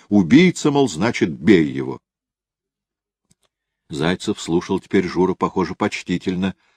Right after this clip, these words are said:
но глаза у него как-то нехорошо косили. Вдруг он спросил: «А вы сами, Ульян Григорьевич, извиняюсь, с какого года член партии?» «Я?» — опять чуть растерялся Жур.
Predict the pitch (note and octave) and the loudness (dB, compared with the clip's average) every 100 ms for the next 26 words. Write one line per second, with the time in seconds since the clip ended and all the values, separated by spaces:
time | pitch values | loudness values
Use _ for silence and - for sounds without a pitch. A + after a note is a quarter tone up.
0 | _ _ _ _ _ E2 E2+ F2+ E2 G2 | _ _ _ _ _ -4 0 0 2 2
1 | G2 G2 G2+ G2 F2+ G2 F#2 - F#2+ - | 2 2 0 -2 -4 -4 -4 -2 -2 -2
2 | G2 - G#2 - F#2 F#2+ G2+ - _ _ | -2 -2 -4 -2 0 0 0 -6 _ _
3 | _ _ D2 D2+ G2 G#2 - G2+ G#2 - | _ _ -4 0 2 0 -4 -4 -4 -2
4 | F#2 F2+ - _ _ E2+ D#2+ G2 G#2+ - | -2 -2 -6 _ _ -4 0 2 2 0
5 | F2+ G2 G#2+ A2 A2 G#2+ F#2+ G#2 G#2+ F#2+ | -2 0 0 0 0 2 2 0 -2 -4
6 | F2+ E2 G2+ A2 - - G#2+ F2 D2+ F#2 | -2 0 2 0 -6 -8 -6 -4 0 2
7 | F#2+ G2+ A2 G#2+ - - _ _ - _ | 2 2 2 0 -4 -18 _ _ -20 _
8 | _ _ - - F2+ - A2+ G#2 F#2+ G#2 | _ _ -20 -8 -6 2 4 4 4 4
9 | G2 - E2+ F2 E2+ - E2+ F2+ - G#2+ | 2 -2 -2 -2 -2 -2 -2 -2 -6 -4
10 | G2+ A2 A2 _ _ _ _ _ _ _ | 0 -2 -4 _ _ _ _ _ _ _
11 | - C3 D3+ - D3 _ _ _ _ _ | -20 -12 -4 -4 -6 _ _ _ _ _
12 | _ _ _ E2 - F#2 E2+ - F2+ E2 | _ _ _ -6 0 0 -2 -4 -4 -4
13 | - E2 - E2+ E2+ E2 - D2+ F2 D#2 | -4 -8 -4 -2 0 -2 -4 -2 -2 -2